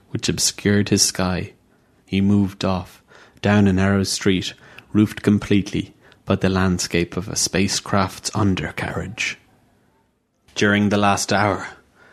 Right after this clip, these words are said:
as dullards were press-ganged onto Ferris wheels and true celebrants arrested in amplified streets, hundreds of multidimensional ships had hovered near,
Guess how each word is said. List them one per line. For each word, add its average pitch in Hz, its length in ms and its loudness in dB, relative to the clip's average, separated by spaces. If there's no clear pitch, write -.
as 110 240 0
dullards 101 540 0
were 95 120 -2
press-ganged 92 880 -4
onto 95 220 0
Ferris 95 480 0
wheels 92 460 0
and 95 280 2
true 123 260 2
celebrants 95 600 -2
arrested 104 540 -2
in 98 180 -4
amplified 101 520 -2
streets, - 520 -2
hundreds 101 460 0
of 95 100 -2
multidimensional 107 800 2
ships - 440 -2
had 107 120 -6
hovered 95 400 0
near, 98 380 -2